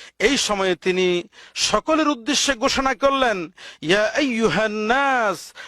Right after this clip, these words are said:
আলাইকুম বিস সাকিনাতি ওয়াল ওয়াকার।" "হে মানব সকল, শান্ত ও ধীর গতিতে চলো।" অতঃপর তিনি মুজদালিফায় পৌঁছার পর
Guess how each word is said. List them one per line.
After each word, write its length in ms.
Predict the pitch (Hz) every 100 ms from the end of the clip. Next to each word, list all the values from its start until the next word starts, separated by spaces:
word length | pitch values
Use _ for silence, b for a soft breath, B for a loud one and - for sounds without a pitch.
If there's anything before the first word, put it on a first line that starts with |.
| B
আলাইকুম 920 | 139 147 190 233 320 302 - 294 277
বিস 160 | 262 262
সাকিনাতি 840 | - 277 269 320 330 285 277 -
ওয়াল 280 | 262 254 247
ওয়াকার।" 800 | 240 247 - 302 330 311 262 196 - B B -
"হে 80 | 190
মানব 340 | 180 196 277
সকল, 540 | - - 190 185 165 147 B B
শান্ত 500 | - - 208 226 -
ও 200 | 220 214
ধীর 320 | 151 160 233
গতিতে 360 | 240 220 226 233
চলো।" 500 | - 247 269 233 - B B B
অতঃপর 420 | 175 190 220 214 208
তিনি 260 | - 208
মুজদালিফায় 680 | 202 208 165 226 220 202 220
পৌঁছার 500 | - 226 226 233 226
পর 440 | - 233 254 277